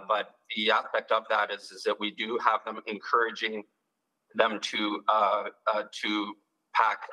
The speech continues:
up and go to a place that, where they can, uh, access services. We're seeing that now in a few, uh, instances where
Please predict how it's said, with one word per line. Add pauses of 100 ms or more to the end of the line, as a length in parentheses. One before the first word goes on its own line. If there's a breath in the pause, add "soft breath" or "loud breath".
up (120)
and
go
to
a
place (460 loud breath)
that,
where
they
can,
uh,
access
services. (280 loud breath)
We're
seeing
that
now
in
a
few,
uh,
instances
where